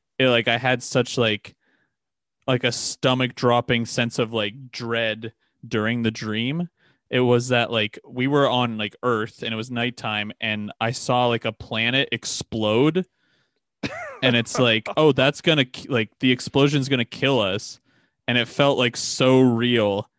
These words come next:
Speaker 1: And I'm like, "E-, I'm about to die. Everyone I know is about to die. The world is about to end." And it felt very real.
Speaker 2: Wow.
Speaker 1: <laughs> And then I just
Speaker 2: That's
Speaker 1: woke up.
Speaker 2: nuts.
Speaker 1: And then, uh, this other dream I had, I was at a,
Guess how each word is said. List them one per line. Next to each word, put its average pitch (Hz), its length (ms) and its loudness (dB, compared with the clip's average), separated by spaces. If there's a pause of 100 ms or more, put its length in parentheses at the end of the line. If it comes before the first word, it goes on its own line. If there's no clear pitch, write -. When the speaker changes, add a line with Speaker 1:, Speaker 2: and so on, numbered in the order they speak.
(120)
Speaker 1:
And 120 100 -2
I'm 120 80 -2
like, 113 260 0
"E-, 131 160 0
I'm 131 280 0
about 127 260 2
to 139 80 -6
die. 120 460 0
Everyone 127 380 0
I 120 100 0
know 117 160 0
is 117 100 0
about 117 220 -2
to 117 80 -6
die. 110 400 -2
The 107 160 -4
world 113 360 0
is 117 120 -6
about 113 220 -2
to 107 100 -4
end." 101 420 -8 (600)
And 120 120 -4
it 110 60 -4
felt 117 260 -2
very 117 480 0
real. 107 380 -2
Speaker 2:
Wow. 107 440 -8
Speaker 1:
<laughs> - 40 -20
And 147 120 -6
then 143 160 -4
I 156 40 -2
just - 120 -6
Speaker 2:
That's 127 160 -10
Speaker 1:
woke 113 240 -6
up. 107 180 -2
Speaker 2:
nuts. - 420 -14 (920)
Speaker 1:
And 117 140 -2
then, 117 220 2
uh, 107 200 2
this 107 180 -2
other 117 200 0
dream 113 200 -4
I 107 100 -2
had, 110 180 -2
I 104 80 -4
was 110 140 -6
at 107 140 -2
a, 104 220 -6